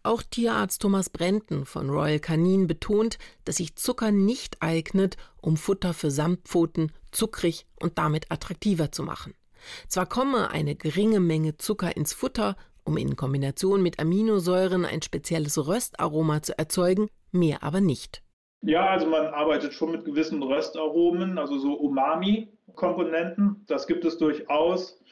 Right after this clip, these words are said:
Speaker 2: Ähm, das ist aber auch jetzt nichts, was irgendwie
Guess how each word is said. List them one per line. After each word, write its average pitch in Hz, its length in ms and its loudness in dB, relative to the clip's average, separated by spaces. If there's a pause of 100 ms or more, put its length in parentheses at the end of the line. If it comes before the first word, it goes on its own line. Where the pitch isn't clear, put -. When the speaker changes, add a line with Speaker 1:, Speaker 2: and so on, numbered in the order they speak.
(340)
Speaker 2:
Ähm, 143 260 0
das 147 160 2
ist 165 140 0
aber 147 220 4
auch 147 160 0 (260)
jetzt - 260 -2 (580)
nichts, 175 340 -2
was 151 180 0
irgendwie 147 760 0